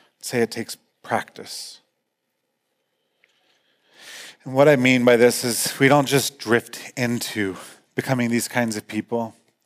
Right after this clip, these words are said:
And while I believe the heart, the motivation, where the, the real <laughs> fuel comes to become these people is the cross, I also know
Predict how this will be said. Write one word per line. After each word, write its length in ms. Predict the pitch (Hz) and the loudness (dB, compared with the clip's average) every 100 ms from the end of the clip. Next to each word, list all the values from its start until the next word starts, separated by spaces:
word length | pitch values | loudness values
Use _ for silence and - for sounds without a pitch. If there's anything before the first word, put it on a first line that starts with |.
| _ _ _ - | _ _ _ -2
And 100 | 143 | 6
while 140 | 156 | 8
I 100 | 151 | 8
believe 300 | 139 147 123 | 8 6 8
the 100 | 123 | 4
heart, 440 | - 139 143 131 | 6 6 6 6
the 60 | 131 | 2
motivation, 840 | 131 151 139 123 135 131 - 120 127 | 4 6 6 6 4 2 -2 0 4
where 140 | 135 | 6
the, 240 | 135 139 - - - - - - - | 6 4 -2 -20 -20 -20 -20 -14 -4
the 100 | 135 | -2
real 400 | 120 - 160 117 | 0 -2 -2 -4
<laughs> 60 | - | -8
fuel 380 | - 151 170 | 0 4 6
comes 320 | 165 160 156 147 | 6 2 2 2
to 60 | |
become 240 | 139 143 156 | 2 2 2
these 140 | 147 | 0
people 280 | - 165 156 | 0 4 4
is 160 | 127 | 4
the 80 | 139 | -2
cross, 360 | - 139 160 - | 4 6 6 4
I 160 | 147 | 4
also 320 | 147 175 - 147 | 6 4 2 0
know 380 | 127 131 139 | 4 2 0